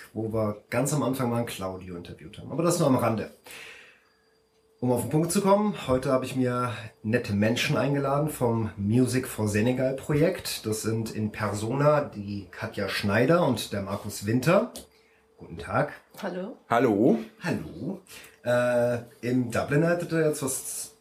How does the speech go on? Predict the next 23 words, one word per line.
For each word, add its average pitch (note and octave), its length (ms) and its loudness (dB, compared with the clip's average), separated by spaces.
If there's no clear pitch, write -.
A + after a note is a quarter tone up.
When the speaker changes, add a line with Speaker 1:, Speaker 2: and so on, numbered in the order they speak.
Speaker 1:
zu - 380 -8
trinken B2+ 500 -6
bestellen D3 480 -4
können. F#3+ 460 2
Das - 320 -8
überspringen A2+ 420 -2
wir D3+ 80 6
hier, D#3+ 300 2
weil A#2+ 220 2
steht A#2 260 -8
ja A2 60 -2
eh B2 100 -2
schon C#3 160 2
auf - 140 -4
dem C3 100 -6
Tisch. C3 320 -8
Wasser A2 400 -2
und G#2 240 -4
ein - 80 -12
Bierle. B2+ 400 -2
Und A2+ 260 -4
ich A2 160 -6
hab A2 60 2